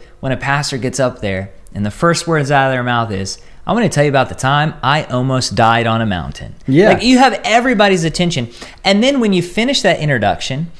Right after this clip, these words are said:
Speaker 1: and you go to your text, you could say, "Hey, turn with me to your Bibles, to Second Corinthians," and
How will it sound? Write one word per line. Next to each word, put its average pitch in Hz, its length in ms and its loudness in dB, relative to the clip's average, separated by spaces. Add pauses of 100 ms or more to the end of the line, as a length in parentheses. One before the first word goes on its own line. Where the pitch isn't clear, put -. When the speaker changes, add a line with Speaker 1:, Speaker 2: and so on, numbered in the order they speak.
(200)
Speaker 1:
and 147 120 0
you 139 60 0
go 156 180 2
to 160 80 0
your 156 140 -2
text, 127 480 -6
you 131 60 -8
could 127 100 -2
say, - 100 -4
"Hey, 147 140 0
turn 151 260 -2
with 151 140 -2
me 156 160 0
to 135 60 -4
your 123 140 -2
Bibles, 175 560 2
to - 100 -10
Second 196 240 -4
Corinthians," 175 640 -2
and 107 160 -4